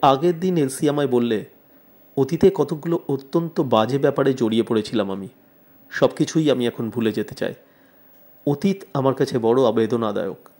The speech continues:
তাই সে সম্বন্ধে আমি কোনোদিনই কোনো কথা বলবো না। কিন্তু হিলটন,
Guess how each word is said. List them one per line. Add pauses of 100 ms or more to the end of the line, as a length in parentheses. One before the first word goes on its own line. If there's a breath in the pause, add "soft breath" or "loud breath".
(640)
তাই
সে
সম্বন্ধে
আমি
কোনোদিনই
কোনো
কথা
বলবো
না। (760 soft breath)
কিন্তু
হিলটন,